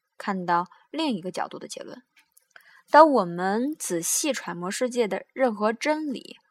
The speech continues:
我们都能找到它的缺点，还有很多的真理被后人所推翻。这是因为世界没有任何对的东西，也没有任何错的东西。一个东西的对错，就要看我们站在什么角度上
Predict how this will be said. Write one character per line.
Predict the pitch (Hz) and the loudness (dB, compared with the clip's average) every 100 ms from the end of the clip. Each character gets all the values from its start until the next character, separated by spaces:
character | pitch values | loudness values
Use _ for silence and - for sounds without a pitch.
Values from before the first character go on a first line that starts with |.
| _ _ _ | _ _ _
我 | - 202 | 0 0
们 | 175 175 | 0 -4
都 | 202 277 | 2 2
能 | 311 | 2
找 | 302 226 | 0 -2
到 | - 170 - _ | 0 0 0 _
它 | - | -2
的 | 247 | -2
缺 | 220 247 254 | 0 2 2
点， | 208 - _ _ _ _ _ - | 0 -10 _ _ _ _ _ -4
还 | 294 | 2
有 | 302 | 4
很 | 285 214 | 4 0
多 | 226 | 4
的 | 285 | 4
真 | 254 247 247 | 6 4 2
理 | 202 - _ _ | -2 -6 _ _
被 | 208 | 2
后 | 202 262 | 4 4
人 | 233 254 | 4 2
所 | - | -4
推 | - 220 | -8 -4
翻。 | 220 254 254 _ _ _ _ _ _ _ _ _ _ | 0 0 0 _ _ _ _ _ _ _ _ _ _
这 | - 220 | 0 2
是 | 202 | 2
因 | 214 | 2
为 | 208 | 0
世 | 214 240 | 0 0
界 | 214 196 | -2 -2
没 | 196 | 0
有 | |
任 | 190 202 | 0 0
何 | 196 | -2
对 | 180 | -2
的 | 180 - | -2 -2
东 | - - | -12 -14
西， | - - - _ _ _ _ - | -14 -16 -18 _ _ _ _ -8
也 | 220 | 0
没 | |
有 | 262 269 | 4 6
任 | 254 | 6
何 | 254 | 2
错 | 277 - 302 | 0 2 2
的 | 185 | 2
东 | - - | -6 -14
西。 | 202 - - _ _ _ _ - | -12 -12 -14 _ _ _ _ -10
一 | 196 196 | -4 -4
个 | 220 - 269 226 | -4 2 4 4
东 | 254 254 | 2 0
西 | 262 | 0
的 | 233 190 | -2 0
对 | - 254 208 | 2 4 2
错， | - - 226 - _ - | -2 -2 -2 -4 _ -6
就 | 214 | 2
要 | 202 | 2
看 | 196 208 | 4 0
我 | |
们 | 170 170 | -2 -6
站 | 208 220 | -2 0
在 | 202 | 0
什 | 196 | 0
么 | 196 | -4
角 | 233 180 | -2 -4
度 | 180 | -4
上 | 190 214 | -2 0